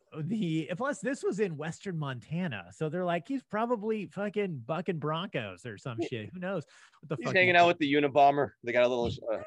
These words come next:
Speaker 2: cabin.
Speaker 1: Yeah, he's a, <laughs> just out growing a beard and figuring out how to bomb federal buildings. So,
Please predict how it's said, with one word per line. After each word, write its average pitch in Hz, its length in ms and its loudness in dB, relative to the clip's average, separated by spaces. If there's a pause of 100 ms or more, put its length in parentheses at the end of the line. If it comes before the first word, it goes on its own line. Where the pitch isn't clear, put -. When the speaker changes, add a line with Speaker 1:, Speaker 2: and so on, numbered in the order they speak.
(180)
Speaker 2:
cabin. 131 240 0
Speaker 1:
Yeah, 185 160 -2
he's 156 140 -4
a, 190 160 -2 (560)
<laughs> 220 200 -4 (480)
just 175 180 -4
out 185 160 0
growing 180 380 2
a 208 80 0
beard 220 480 4
and 139 200 -2
figuring 190 400 2
out 196 200 2
how 185 160 4
to 165 120 4
bomb 180 460 2
federal 214 360 4
buildings. 156 640 2
So, 110 540 -2